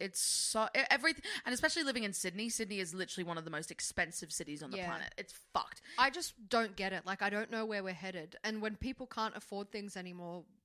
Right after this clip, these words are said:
Speaker 2: what then?
Speaker 1: I, I, I, there was a guy and he's yet to post a video. I forgot his name. So I always say, "There's a guy," and I just have no idea what their name is. But, um, there's a dude and he was like,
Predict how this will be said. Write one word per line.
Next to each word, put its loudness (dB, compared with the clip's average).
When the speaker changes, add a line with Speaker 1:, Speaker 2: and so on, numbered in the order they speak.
Speaker 2:
what -4
then? -4
Speaker 1:
I, 2
I, 6
I, 4
there -6
was 0
a 2
guy 6
and 0
he's -2
yet 2
to -6
post -2
a -2
video. 2
I -6
forgot -6
his -8
name. -4
So -4
I 8
always 2
say, 4
"There's 4
a 6
guy," 6
and 2
I 4
just -2
have -6
no 2
idea 2
what -4
their 0
name -2
is. -6
But, 6
um, 4
there's 4
a 2
dude 6
and 4
he 2
was 2
like, 4